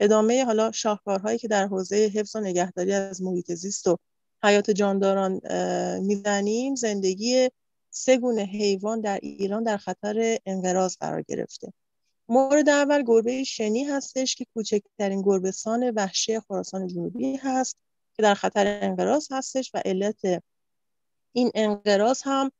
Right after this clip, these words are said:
تخریب زیستگاه این حیوان مطرح شده. ام، مورد بعدی در واقع پرنده هوبره هستش که زنگ خطر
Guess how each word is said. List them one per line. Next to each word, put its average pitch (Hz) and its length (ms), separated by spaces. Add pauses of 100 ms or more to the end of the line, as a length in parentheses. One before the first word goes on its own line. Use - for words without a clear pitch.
(260)
تخریب 262 580
زیستگاه 226 640
این 247 400
حیوان 170 520
مطرح 170 400
شده. - 240 (680)
ام، 214 800 (140)
مورد 269 480
بعدی 262 880
در 226 180
واقع 214 200
پرنده 220 500
هوبره 202 380
هستش 262 460
که 254 160
زنگ 208 320
خطر 226 720